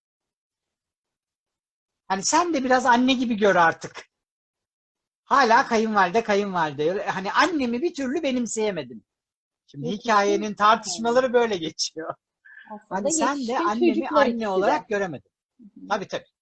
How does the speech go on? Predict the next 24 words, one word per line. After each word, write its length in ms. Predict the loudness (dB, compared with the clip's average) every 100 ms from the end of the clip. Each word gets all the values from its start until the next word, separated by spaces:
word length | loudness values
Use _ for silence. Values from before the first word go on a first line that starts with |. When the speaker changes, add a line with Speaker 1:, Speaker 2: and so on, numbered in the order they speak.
| _ -12
Speaker 1:
Aynen 340 | -10 -10 -16
öyle. 180 | -18 -20 _ _ _ _ _ _ _ _ -20
Speaker 2:
Evet. 500 | -20 -20 _ _ _ _ _ _ _ _ _ _ -10
Speaker 1:
"Ben 120 | -8 -6
Speaker 2:
Peki. 80 | -8 -10
Speaker 1:
çok 120 | -8
eziliyorum 540 | -8 -10 -8 -8 -4
abimle 480 | -2 -2 -4 -8 -6
annem 340 | -6 -6 -10
arasında." 540 | -10 -10 -14 -16 -20 -20
demiş 300 | -20 -20 -20
mesela. 420 | -20 -12 -6 -2
Aynı 240 | -2 -2 -8
hikaye. 420 | -4 2 2 2
O 160 | 2 6
abi 560 | 6 6 4 0 -8 -10 _ _ _ _ _ _ _ _ -4
ana 140 | -2
Speaker 2:
Evet. 100 | -2
Speaker 1:
kuzusu 360 | -4 -10 -12 -14
işte. 320 | -14 -18 -20 -20 _ _ _ _ _ 0
Anne 520 | 0 2 -2 -4 -6 _ _ -2
onu 260 | 0 0
tuttuğu 460 | -4 -12 _ -2 -2
sürece 440 | -2 -4 -2 -4